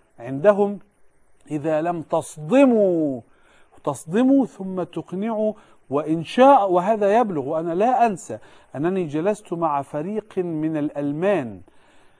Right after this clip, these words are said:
لقاء من حوالي أربع سنين، كان رائعاً. لما طلبوا اللقاء قلت لهم:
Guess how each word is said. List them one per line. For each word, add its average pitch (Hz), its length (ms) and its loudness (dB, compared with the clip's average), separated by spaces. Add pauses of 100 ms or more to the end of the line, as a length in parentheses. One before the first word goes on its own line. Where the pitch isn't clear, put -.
(160)
لقاء 196 540 4
من 180 160 -6
حوالي 196 320 0
أربع 196 380 2
سنين، 190 380 -6
كان 208 320 -2
رائعاً. 202 720 8 (440)
لما 139 260 0
طلبوا 180 520 6
اللقاء 160 640 6 (320)
قلت 190 240 -2
لهم: 185 440 0